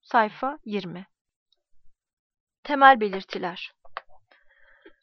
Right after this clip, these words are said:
Dikkat eksikliği, hiperaktivite bozukluğu, bireyin yaşına ve gelişim düzeyine uygun olmayan dikkat sorunları, aşırı hareketlilik ve istekleri erteleyememe, dürtüsellik ile kendini gösteren bir psikiyatrik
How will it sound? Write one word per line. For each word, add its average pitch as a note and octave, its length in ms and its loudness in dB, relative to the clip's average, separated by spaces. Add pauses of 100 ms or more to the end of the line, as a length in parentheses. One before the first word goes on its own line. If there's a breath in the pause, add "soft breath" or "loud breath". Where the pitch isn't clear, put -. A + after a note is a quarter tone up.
(600)
Dikkat F#4+ 360 0
eksikliği, D#4+ 600 0
hiperaktivite B3+ 720 -2
bozukluğu, G#3 560 -4
bireyin C#4+ 320 -2
yaşına C4+ 400 -2
ve C#4+ 80 0
gelişim A3 440 -4
düzeyine A#3+ 380 -4
uygun A3+ 240 -6
olmayan A#3 500 -2
dikkat - 380 -6
sorunları, F3+ 580 -4
aşırı C#4 320 -2
hareketlilik A3+ 760 -2
ve B3 60 -4
istekleri C#4 480 -4
erteleyememe, B3+ 880 0 (280)
dürtüsellik C4+ 680 -6
ile A#3+ 100 -4
kendini A#3 380 -2
gösteren A3 500 -4
bir B3+ 100 -6
psikiyatrik - 680 -6